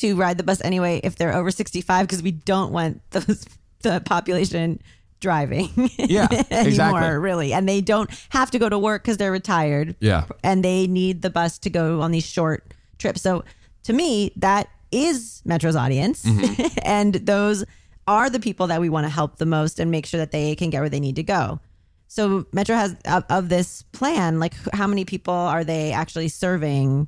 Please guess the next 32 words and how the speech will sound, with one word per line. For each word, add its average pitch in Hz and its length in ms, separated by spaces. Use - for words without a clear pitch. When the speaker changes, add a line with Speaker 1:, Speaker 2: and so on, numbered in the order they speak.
Speaker 1:
We 175 100
have 165 160
this, 156 160
this 165 200
document 151 480
of 147 80
how 175 100
many 156 160
people 156 260
that 147 100
actually 151 240
signed 151 260
up - 120
for 127 100
this. - 360
Speaker 2:
Their, 139 380
their 131 200
own 143 200
reporting, 107 800
uh, 98 420
shows 101 280
that 95 120
sixty-seven 120 880
thousand 101 600
people 85 580
participate 90 580
in 80 380
the 87 100
program, 73 540
Speaker 3:
Right. 90 260
Speaker 2:
which 104 220
is 90 440